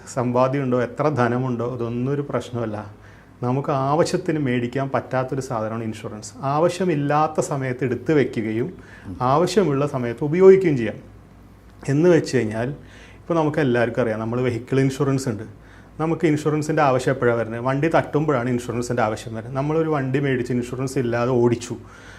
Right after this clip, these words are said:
ആക്സിഡന്റ് വരികയാണ്, ആ സമയത്ത് നമുക്ക് ഇൻഷുറൻസ് എടുക്കാൻ പറ്റുമോ? ഇല്ല.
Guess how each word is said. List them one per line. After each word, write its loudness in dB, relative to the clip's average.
ആക്സിഡന്റ് 4
വരികയാണ്, 6
ആ 0
സമയത്ത് -2
നമുക്ക് -2
ഇൻഷുറൻസ് -2
എടുക്കാൻ 0
പറ്റുമോ? -6
ഇല്ല. 4